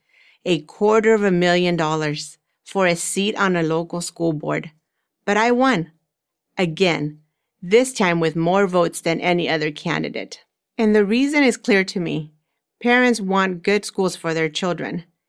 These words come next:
They want choice. And this got me thinking, "Teachers have a union. Why not parents?" So I started the parent union to give parents more of a voice. And now chapters are all over the state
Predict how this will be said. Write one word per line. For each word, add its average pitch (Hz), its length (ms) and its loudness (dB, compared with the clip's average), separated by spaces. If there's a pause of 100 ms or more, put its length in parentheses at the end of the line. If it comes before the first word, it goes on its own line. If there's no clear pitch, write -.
(280)
They 240 180 6
want 262 300 0
choice. - 520 -4 (460)
And 196 160 0
this 226 240 2
got 196 200 0
me 185 120 0
thinking, 180 600 -4 (580)
"Teachers 302 360 0
have 185 220 2
a 170 60 4
union. 165 600 -2 (220)
Why 240 160 2
not 277 240 2
parents?" 269 640 0
So 214 280 -2
I 214 180 2
started 226 400 2
the 180 80 -2
parent 220 420 0
union 170 440 0
to - 120 -8
give 220 320 2
parents 196 400 0
more 185 300 2
of 202 100 0
a 208 80 2
voice. 165 580 -4 (580)
And 190 180 4
now 202 240 2
chapters 220 580 0
are 180 180 0
all 214 260 2
over 254 240 2
the 247 100 0
state 175 440 -4